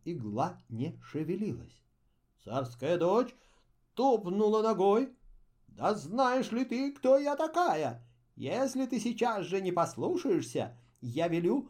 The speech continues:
позвать кузнеца, и он расплющит тебя молотом на наковальне!"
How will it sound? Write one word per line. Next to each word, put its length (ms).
позвать 480
кузнеца, 800
и 80
он 160
расплющит 800
тебя 260
молотом 720
на 300
наковальне!" 920